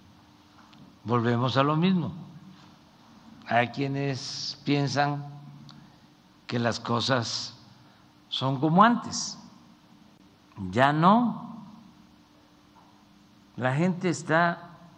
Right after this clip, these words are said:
muy consciente. No debería ni decirlo,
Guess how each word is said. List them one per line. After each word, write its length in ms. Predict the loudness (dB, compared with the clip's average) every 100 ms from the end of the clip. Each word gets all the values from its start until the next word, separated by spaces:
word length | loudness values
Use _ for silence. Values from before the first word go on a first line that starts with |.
| -18 -6
muy 500 | 0 4 8 8 6
consciente. 960 | -2 -2 -2 -2 0 2 0 -2 -8 -10 -18 -20 -20 -20 -20 -20 -20 _ _ _ _ _ _ _ -20 -20 -20 _ _ -20 -20 -20 _ _ _ _ _ _ _ -20 -18 -2
No 180 | 2 4
debería 1600 | 4 4 4 4 4 2 2 0 0 0 -2 -2 -4 -6 -8 -14 -20 -20 -20 -20 -20 -20 -20 -20 -20 -20 -4
ni 520 | 0 2 2 2 2
decirlo, 680 | 2 6 6 8 2 0